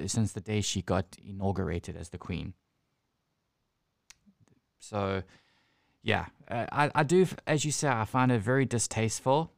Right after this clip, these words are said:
of how they, of how they're doing this, because obviously there, there's something to hide.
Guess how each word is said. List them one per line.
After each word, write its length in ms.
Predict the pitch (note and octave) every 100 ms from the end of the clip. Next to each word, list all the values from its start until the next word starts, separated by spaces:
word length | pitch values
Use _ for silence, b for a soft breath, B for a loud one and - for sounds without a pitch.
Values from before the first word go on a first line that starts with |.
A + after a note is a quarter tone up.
| _ _ _ _ _ _ _ -
of 140 | G#2
how 180 | G2+ A2+
they, 180 | G#2+ G#2
of 160 | E2 F#2
how 160 | A2
they're 140 | G2+ F#2+
doing 300 | A2 A#2+ C3
this, 120 | C3
because 300 | A#2 A#2+ A2
obviously 560 | C#3+ D#3+ C#3+ G2 F#2
there, 300 | E2+ E2 F#2+
there's 220 | F2 F#2+ -
something 300 | G#2 F2+ F2+
to 100 | F2+
hide. 400 | F2 F2+ A2 C#3